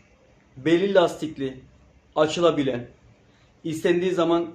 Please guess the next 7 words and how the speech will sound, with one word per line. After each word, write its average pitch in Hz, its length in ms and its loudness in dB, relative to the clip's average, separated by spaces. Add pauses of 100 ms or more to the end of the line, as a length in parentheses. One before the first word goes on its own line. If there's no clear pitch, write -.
kendisi 165 380 -2
küçülen, 139 500 -4 (360)
istendiği 160 300 -4
zaman 156 400 0
büyüyebilen, 147 600 -2
yani 139 260 -4
bunu 143 380 -2